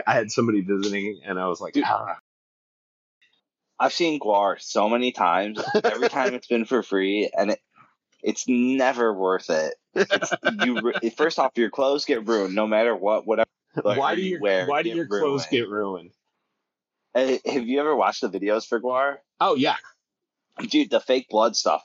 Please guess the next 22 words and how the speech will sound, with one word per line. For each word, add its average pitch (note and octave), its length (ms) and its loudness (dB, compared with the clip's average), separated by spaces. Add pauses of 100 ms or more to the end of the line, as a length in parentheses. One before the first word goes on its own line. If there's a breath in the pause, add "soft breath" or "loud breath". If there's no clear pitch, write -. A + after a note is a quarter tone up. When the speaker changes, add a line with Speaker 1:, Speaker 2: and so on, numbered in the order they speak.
Speaker 2:
just - 260 -4
stains. - 240 -2
Speaker 1:
Oh, C3 600 0
okay, F#2 300 -2
okay. F2+ 420 -4 (500)
That, G#2+ 240 2 (100)
Speaker 2:
Yeah. - 200 2
Speaker 1:
that B2 140 0
makes A2 220 -4
sense. - 120 0
Speaker 2:
There C#3+ 140 2
actually C3+ 500 0
is C3+ 180 2
a A#2+ 60 -2
ti-, - 160 -8 (800)
oh, C#3+ 260 0 (220)
this C3 240 0
leads B2+ 240 0
into B2 160 -2
something G2+ 280 -2
else, F#2 200 -2
though. D2+ 180 -4